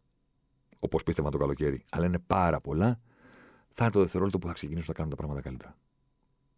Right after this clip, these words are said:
Όχι the United way. Όχι όπως θα το κάνει ο Ferguson. Οι σκέψεις αυτές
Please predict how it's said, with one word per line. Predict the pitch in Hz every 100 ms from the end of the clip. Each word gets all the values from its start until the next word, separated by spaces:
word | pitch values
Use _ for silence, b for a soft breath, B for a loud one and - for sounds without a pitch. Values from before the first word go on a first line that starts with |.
| _ _
Όχι | - - 131
the |
United | 64 60 64 - - -
way. | - _ _ _ _ _ _ _ _
Όχι | - 87 -
όπως | 82 -
θα | 71
το | 69
κάνει | - 64
ο | -
Ferguson. | - - - _ _ _ _ _ _ _ _ _ _ _ _ _ _ _ _ _ _ _ _ _
Οι | -
σκέψεις | - 98 -
αυτές | 82 - 87 -